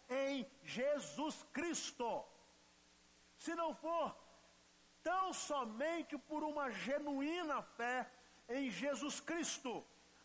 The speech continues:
aquele que proporcionou ou possibilitou essa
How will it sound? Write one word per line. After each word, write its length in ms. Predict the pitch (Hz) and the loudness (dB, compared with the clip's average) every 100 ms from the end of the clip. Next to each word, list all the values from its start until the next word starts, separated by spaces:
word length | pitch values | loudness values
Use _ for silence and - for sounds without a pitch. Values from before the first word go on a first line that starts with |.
| - | -6
aquele 640 | 208 - - 330 359 302 | -4 -4 -2 0 2 2
que 140 | 247 240 | 0 -6
proporcionou 1700 | - - 339 311 - - 294 - - - 254 220 202 247 285 294 - - - | -8 -2 0 0 -4 -4 -2 -2 -8 -4 -4 -2 -2 2 2 0 -4 -18 -8
ou 180 | 240 240 | -4 -4
possibilitou 1120 | - - 294 - 285 262 254 226 - 262 277 | -4 -2 -2 0 -4 -4 -4 -6 -4 0 2
essa 240 | 262 - | 2 0